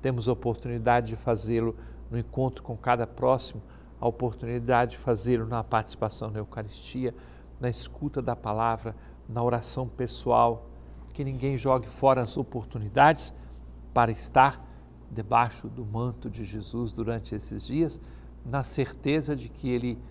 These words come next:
transforma a nossa existência, mesmo quando eventualmente não faça curas externas, mas a cura do coração é certamente garantida quando nós temos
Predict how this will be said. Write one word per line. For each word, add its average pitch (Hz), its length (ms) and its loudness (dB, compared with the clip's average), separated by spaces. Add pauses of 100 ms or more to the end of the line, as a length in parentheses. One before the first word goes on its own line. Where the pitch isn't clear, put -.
(260)
transforma 117 840 4
a 120 100 -4
nossa 113 380 0
existência, 107 760 -6 (580)
mesmo 175 340 6
quando 185 300 0
eventualmente 175 720 -2
não 139 100 -6
faça - 720 0 (260)
curas 139 420 -2
externas, 131 760 -2 (500)
mas 117 280 -4
a 113 60 -2
cura 117 420 -2
do 107 160 -10 (140)
coração 107 600 -2 (540)
é 110 160 -4
certamente 120 1300 -2
garantida 113 880 -2 (920)
quando 110 240 -2
nós 107 280 0
temos 107 480 -8